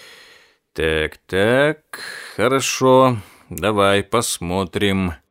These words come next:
Дюрок открыл ключом ящик стола и вытащил оттуда книжку, куда записывал все свои встречи за прошлый год. Первое октября, пятое,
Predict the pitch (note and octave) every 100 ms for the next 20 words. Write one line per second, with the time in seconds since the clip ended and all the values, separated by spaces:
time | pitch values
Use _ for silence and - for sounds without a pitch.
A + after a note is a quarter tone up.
0 | _ _ _ _ _ - F2 G2+ A#2 -
1 | - G#2+ - A2+ F#2+ - F#2+ - G#2 F#2
2 | F#2 F2 - - - E2+ G2 D#3+ - -
3 | - - _ G#2+ A2+ A3 F#3 - E3 -
4 | B2 - C3 A2 - A#2 E3+ F#3 - E3
5 | - - _ _ - A#2+ B2+ A#2+ - E3+
6 | - D3+ D3 - - - D#3+ E3 - D#3+
7 | C#3+ - A2+ A2+ A#2 C3+ A#2+ A2+ F2+ F2
8 | - G2+ E2+ D#2+ - - - _ _ _
9 | _ - - - - _ _ _ - D#2+
10 | G2 G#2+ B2+ B2+ - A#2 - C3 A#2 A#2+
11 | B2 B2 B2 A#2 F#2+ D#2+ _ _ _ _
12 | - F2 F#2 - - B2 A#2+ B2+ C3 A#2